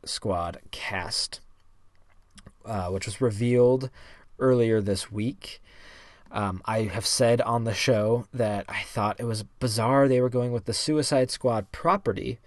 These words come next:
before all of these different,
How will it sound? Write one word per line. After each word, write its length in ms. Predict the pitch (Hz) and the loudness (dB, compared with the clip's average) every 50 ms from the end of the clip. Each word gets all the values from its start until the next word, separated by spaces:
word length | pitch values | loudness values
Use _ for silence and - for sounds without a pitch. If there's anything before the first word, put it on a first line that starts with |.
| - - - - - - - - - - - _ _ - | -20 -20 -20 -20 -20 -20 -20 -20 -20 -20 -20 _ _ -6
before 580 | - 117 - - - 120 117 117 110 107 110 107 | -6 -6 -4 0 2 4 4 6 6 4 4 2
all 260 | 113 113 110 110 113 | 2 2 2 2 2
of 100 | 107 104 | 0 0
these 240 | 120 113 104 - - | -2 -2 -2 -2 -2
different, 680 | - 107 - - 117 101 98 95 95 - - - - | -4 -2 0 0 -2 0 -2 -4 -6 -8 -10 -12 -14